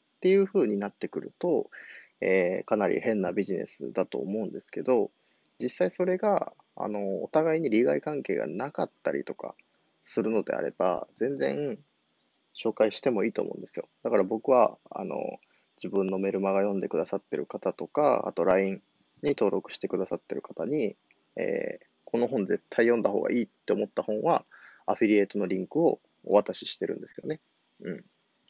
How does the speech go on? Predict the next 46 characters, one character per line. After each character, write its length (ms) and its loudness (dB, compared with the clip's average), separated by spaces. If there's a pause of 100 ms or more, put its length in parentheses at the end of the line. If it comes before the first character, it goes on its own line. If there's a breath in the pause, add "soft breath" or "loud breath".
(640)
と 100 2
か、 120 -4
こ 120 0
の 280 0
商 260 2
品 160 -4
絶 160 -4
対 120 2
買 120 0
っ 40 -2
た 120 -20
方 100 6
が 120 6
い 20 4
い 80 2
っ 40 -4
て 300 -2
思 360 4 (180)
う 20 -6
も 120 2
の 180 0
に 120 -4
対 260 0
し 100 -12
て 100 -4
は、 240 -4 (380 soft breath)
え 280 8
ー、 40 2
ア 40 -2
フ 100 -2
ィ 20 0
リ 120 2
エ 80 2
イ 40 -4
ト 160 0
を 180 4 (640)
お 260 -4
渡 200 -10
し 80 -14
し 20 -16
た 80 -10
り 80 -14
し 100 -16
て 60 -20
ま 140 -20
す。 220 -20